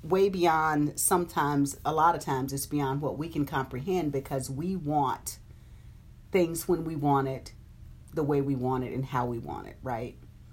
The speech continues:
Just like everything would be fine if everybody did everything we wanted them to do, how we wanted them to do it, when we wanted them to do it. Yeah, not. <laughs> Not so much. Okay?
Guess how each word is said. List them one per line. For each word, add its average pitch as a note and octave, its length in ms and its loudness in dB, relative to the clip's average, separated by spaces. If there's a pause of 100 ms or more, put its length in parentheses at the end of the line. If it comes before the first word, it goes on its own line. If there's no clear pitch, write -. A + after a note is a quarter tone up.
(340)
Just E3+ 240 -2
like C#3+ 180 4
everything E3 400 0
would D3+ 100 -2
be D3 120 -2
fine C#3+ 260 2
if C#3 80 0
everybody C#3 460 0
did C3+ 220 0
everything C3+ 360 -2
we C3+ 80 0
wanted C3 360 -2
them C3 120 -4
to B2 100 -8
do, B2+ 200 -4
how C3 200 0
we C3+ 80 -4
wanted A#2+ 300 -4
them A#2+ 140 -6
to C3+ 100 -8
do A#2+ 220 -4
it, A#2 80 -8
when B2+ 160 -2
we A#2 100 -6
wanted G2 340 -10
them G2+ 120 -10
to - 100 -14
do G2+ 140 -12
it. E2+ 160 -14
Yeah, A#2+ 280 -4
not. - 500 -6
<laughs> - 1040 8
Not - 1080 0
so A4 300 4
much. - 480 2 (840)
Okay? C4+ 440 2